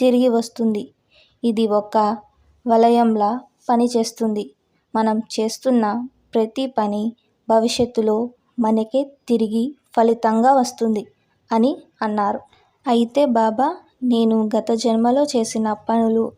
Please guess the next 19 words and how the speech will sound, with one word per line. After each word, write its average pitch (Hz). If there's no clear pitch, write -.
ఈ 277
జన్మలో 220
నా 220
మీద 220
ప్రభావం 220
చూపుతున్నాయా?" 220
అని 226
భక్తుడు 226
సందేహంతో 220
అడిగాడు. 220
సాయిబాబా, 220
"అవును 233
బిడ్డ, 220
మనం 226
చేసే 226
మంచి 220
చెడు 226
పనుల 220
ప్రభావం 226